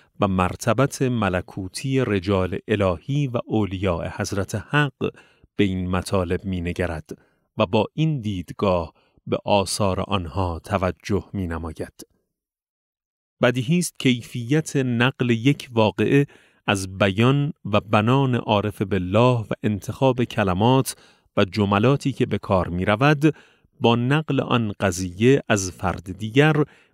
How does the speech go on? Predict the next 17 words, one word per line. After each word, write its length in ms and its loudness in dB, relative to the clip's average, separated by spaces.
بسیار 580 2
متفاوت 840 -2
خواهد 440 -4
بود 220 -8
و 80 4
ریزکاری‌ها 1000 2
و 80 0
دقایقی 680 0
که 240 4
در 160 2
میان 500 2
این 280 0
جملات 720 0
به 80 -4
چشم 460 -4
می‌خورد 580 2
دارای 560 4